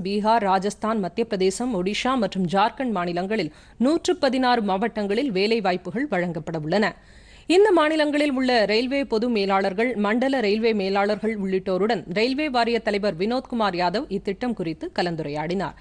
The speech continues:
அப்போது, ரயில்வே அமைச்சகத்தின் சார்பில் கரீப் கல்யாண் திட்டத்தை நூற்று பதினாறு மாவட்டங்களில் இருபத்தி ஐந்து வகையான ரயில்வே பணிகளில் நூற்று இருபத்தி ஐந்து நாட்களுக்கு வேலைவாய்ப்பு அளிப்பது குறித்து ஆய்வு மேற்கொள்ளப்பட்டது.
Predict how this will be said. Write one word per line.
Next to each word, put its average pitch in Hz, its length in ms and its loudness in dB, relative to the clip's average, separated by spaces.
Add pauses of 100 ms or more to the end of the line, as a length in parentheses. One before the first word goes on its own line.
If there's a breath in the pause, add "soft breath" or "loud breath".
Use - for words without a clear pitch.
(380 loud breath)
அப்போது, 302 520 2
ரயில்வே 240 420 2
அமைச்சகத்தின் 214 500 -2
சார்பில் 208 440 0
கரீப் 214 280 0
கல்யாண் 233 380 0
திட்டத்தை 208 540 -4
நூற்று 254 420 -2
பதினாறு 233 440 2
மாவட்டங்களில் 196 760 -2 (200 loud breath)
இருபத்தி 311 520 2
ஐந்து 269 240 0
வகையான 233 460 0
ரயில்வே 220 320 0
பணிகளில் 202 520 -2
நூற்று 269 420 0
இருபத்தி 240 380 0
ஐந்து 233 200 2
நாட்களுக்கு 208 600 -2
வேலைவாய்ப்பு 226 600 0
அளிப்பது 180 300 -4
குறித்து 170 360 -6
ஆய்வு 185 260 -2
மேற்கொள்ளப்பட்டது. 170 800 -4